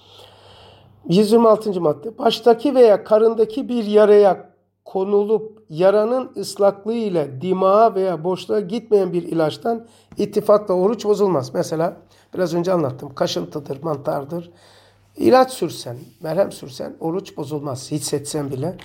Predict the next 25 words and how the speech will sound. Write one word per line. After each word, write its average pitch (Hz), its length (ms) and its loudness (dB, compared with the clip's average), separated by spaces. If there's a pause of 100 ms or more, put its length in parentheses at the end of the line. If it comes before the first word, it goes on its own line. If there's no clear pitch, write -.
(280)
Fakat 247 440 2
böyle 269 320 4
bir 233 140 -4
yaraya 190 480 4 (460)
konulup 214 540 4
dimağa 190 400 2
veya 190 400 0 (280)
içeriye 190 460 -4
gidip 180 500 -6 (320)
gitmediğine 180 580 0
şüphe 165 320 -4
edilse, 170 600 -2 (260)
edilen 180 380 4
sıvı 196 340 0
bir 180 100 0
ilaç 190 380 2 (560)
İmam-ı 220 300 4
Azam'a 190 280 2
göre 185 240 0
oruç 202 320 0
bozar. 156 420 -4 (360)
Çünkü 202 360 -6
böyle 220 340 6
bir 180 140 -4
ilaç 202 460 -2